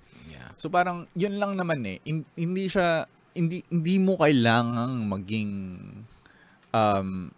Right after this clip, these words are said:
Speaker 2: m-, m-, m-, maalam sa mga highfalutin words. Actually, it's never, al-, almost never the case.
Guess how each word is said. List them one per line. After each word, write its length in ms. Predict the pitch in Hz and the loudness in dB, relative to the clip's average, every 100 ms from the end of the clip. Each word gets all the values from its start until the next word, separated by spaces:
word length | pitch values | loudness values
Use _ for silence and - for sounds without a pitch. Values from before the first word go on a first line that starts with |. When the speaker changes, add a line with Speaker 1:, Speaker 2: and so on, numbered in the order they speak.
| _ _ _ _ _ _ _ _ - | _ _ _ _ _ _ _ _ -6
Speaker 2:
m-, 260 | 123 120 - | -4 -4 -6
m-, 240 | 120 123 - | -10 -10 -10
m-, 340 | 120 127 117 - _ _ 131 117 110 | -6 -4 -4 -6 _ _ -6 -4 -4
maalam 640 | 107 - 120 117 123 131 | -4 2 4 6 4 0
sa 80 | 123 | -4
mga 240 | 117 107 113 | -4 -2 2
highfalutin 640 | 113 - 107 101 - 98 | 2 2 -2 -2 -4 -6
words. 480 | 92 92 98 110 - | -4 -4 -6 -10 -10
Actually, 400 | - 92 123 120 | -10 -6 -4 -4
it's 220 | 107 - | -6 -8
never, 340 | 95 95 95 - | -6 -6 -6 -8
al-, 160 | 87 - | -10 -2
almost 400 | 127 143 131 107 | 0 0 -4 -6
never 320 | 95 92 98 | -8 -6 -8
the 140 | 87 87 | -8 -8
case. 320 | 95 87 | -8 -8